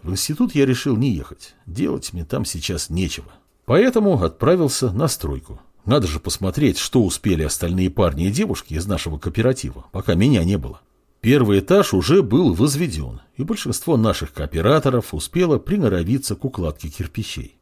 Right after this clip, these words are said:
И теперь сдерживала темп строительства только дневная занятость большинства людей да готовность материала. Но к середине следующего месяца стены, по идее, мы закончим возводить.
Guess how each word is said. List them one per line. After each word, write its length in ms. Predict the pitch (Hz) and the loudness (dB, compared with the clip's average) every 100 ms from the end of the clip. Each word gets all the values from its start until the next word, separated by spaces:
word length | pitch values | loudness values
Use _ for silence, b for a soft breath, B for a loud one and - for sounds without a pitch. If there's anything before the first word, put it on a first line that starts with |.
| _ _ | _ _
И 140 | 143 | -4
теперь 400 | 131 123 190 196 | -2 0 2 2
сдерживала 640 | 107 82 120 185 131 139 123 | 0 2 4 4 4 4 2
темп 300 | - 131 101 | 4 2 2
строительства 720 | - 90 170 185 131 - 101 | -2 0 0 0 -4 -4 -4
только 320 | - - - | 0 0 0
дневная 560 | 101 87 87 104 117 104 | 0 0 0 2 2 2
занятость 580 | 80 113 101 76 - - | 2 2 0 -2 -10 -8
большинства 460 | 78 - 80 82 | -6 -6 -6 -4
людей 440 | 82 107 185 196 110 | -2 0 0 -2 -6
да 140 | 123 190 | -2 0
готовность 600 | 120 - 98 104 - - | 0 0 -2 -2 -6 -4
материала. 640 | 101 - 110 71 62 - _ _ _ | -2 0 -2 -4 -8 -16 _ _ _
Но 320 | - 113 208 | -2 2 2
к 60 | 208 | 2
середине 640 | - 127 135 131 196 117 | 2 4 4 4 2 2
следующего 540 | 90 127 85 78 - 120 | 2 2 2 0 0 2
месяца 440 | 180 214 - - | 2 0 -2 -6
стены, 440 | - - 202 180 78 | -8 -2 2 2 0
по 220 | 87 110 | 0 2
идее, 320 | 120 73 67 | 2 -2 -6
мы 160 | 71 165 | -2 0
закончим 580 | 180 190 - 120 - 73 | 2 0 0 -2 -2 -4
возводить. 640 | 80 87 123 71 - - | -4 0 0 -2 -8 -18